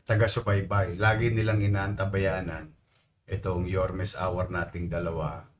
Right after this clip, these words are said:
uh, na programa ng M P I O. Yung ating mga O F W saka immigrants. Kasi, uh, may mga concern din sila, uh, sa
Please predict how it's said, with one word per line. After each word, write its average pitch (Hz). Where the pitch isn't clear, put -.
uh, 78
na 80
programa 90
ng 82
M 87
P 85
I 78
O. 120
Yung 98
ating 95
mga 82
O 90
F 85
W 95
saka 78
immigrants. 78
Kasi, 80
uh, 80
may 85
mga 85
concern 87
din 85
sila, 110
uh, 76
sa 73